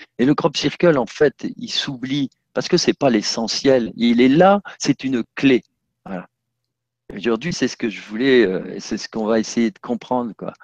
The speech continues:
Parce que il y en a un petit peu marre des, et ils, là-haut, ils se, ils, ils, ils rigolent bien et ils veulent pas qu'on, qu'on tombe dans, dans le, le panneau mental qui,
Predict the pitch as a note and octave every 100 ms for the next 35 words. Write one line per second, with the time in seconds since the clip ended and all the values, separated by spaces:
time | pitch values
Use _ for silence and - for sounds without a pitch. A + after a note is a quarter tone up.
0 | _ _ - - C3 A2+ - - - G2+
1 | A#2+ B2 - B2 D#3 D#3+ E3+ E3 C3+ B2+
2 | B2 A2 B2 D3 B2+ C3+ B2+ C#3 D#3 C#3
3 | G#2 G#2+ F2+ A2+ A2+ - G#2+ - - -
4 | C3 D#3 D3 D3+ D3 F3+ D#3 C3 A#2 C3+
5 | C#3+ F#3+ - C#3 A2+ - A#2+ C3+ B2 G#2+
6 | G2+ G2+ G#2 G2+ F#2 G2 - B2+ A#2+ B2+
7 | A2+ A2 A2 C3+ C3 B2 - A2